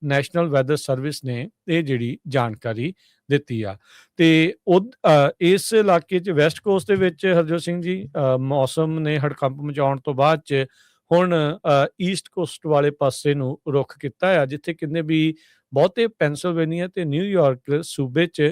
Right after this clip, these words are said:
ਇਸ ਦੇ ਨਾਲ-ਨਾਲ ਕਨੈਕਟੀਕਟ ਤੇ ਮੈਸਾਚਿਊਸਟ ਦੇ ਵਿੱਚ, ਅ, ਵਿੰਟਰ ਵੈਦਰ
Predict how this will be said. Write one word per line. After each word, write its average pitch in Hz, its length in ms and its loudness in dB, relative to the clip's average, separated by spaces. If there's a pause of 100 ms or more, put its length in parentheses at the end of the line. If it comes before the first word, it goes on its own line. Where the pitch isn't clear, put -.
(120)
ਇਸ 143 160 -6
ਦੇ 151 120 0
ਨਾਲ-ਨਾਲ 143 500 0
ਕਨੈਕਟੀਕਟ 190 640 -4 (360)
ਤੇ 180 60 -4
ਮੈਸਾਚਿਊਸਟ 156 880 -2
ਦੇ 151 120 -4
ਵਿੱਚ, 131 420 -2 (400)
ਅ, 135 280 6
ਵਿੰਟਰ 160 640 0
ਵੈਦਰ 151 420 0